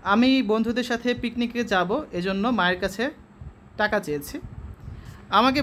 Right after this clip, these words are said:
বন্ধুদের সাথে ভ্রমণে যাওয়ার জন্য প্রথমে আপত্তি করলো, পরে মা রাজি হয়েছে এবং আমাকে টাকা দিয়েছে।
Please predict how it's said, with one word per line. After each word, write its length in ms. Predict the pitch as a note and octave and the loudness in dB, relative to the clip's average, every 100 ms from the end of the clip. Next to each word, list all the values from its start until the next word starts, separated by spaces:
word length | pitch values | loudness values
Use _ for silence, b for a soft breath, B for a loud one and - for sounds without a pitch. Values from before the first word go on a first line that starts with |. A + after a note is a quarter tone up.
| A3 | 2
বন্ধুদের 320 | A3+ A#3 B3+ | 2 0 0
সাথে 160 | B3 B3+ G3+ | 0 -2 0
ভ্রমণে 360 | G#3+ G#3+ A3 A3 | 0 0 0 2
যাওয়ার 220 | F3 F3+ F3+ | 4 4 2
জন্য 200 | E3+ E3+ B3+ - - - - - - - - - - - - - - - - | -2 -2 -4 -6 -20 -20 -20 -18 -20 -20 -20 -20 -20 -20 -20 -20 -20 -10 -2
প্রথমে 320 | C4 C#4+ C#4 A#3+ | 2 4 4 2
আপত্তি 280 | B3+ - B3+ | 0 -6 -2
করলো, 220 | B3+ F#3+ G#3+ G#3 | 0 0 0 0
পরে 180 | G3 D4+ - - - E3+ F3+ | 0 0 -6 -14 -10 -4 0
মা 100 | F#3 F3+ | 4 4
রাজি 200 | F3 A3 | 2 0
হয়েছে 240 | A#3+ A#3+ B3 | -2 -2 -2
এবং 160 | A3+ E4 E4 | -2 -2 -2
আমাকে 240 | D#3+ D#3+ F3 | -4 -4 -4
টাকা 160 | G#3 A3+ | -2 -2
দিয়েছে। 320 | D#3+ D3 - | -2 -6 -6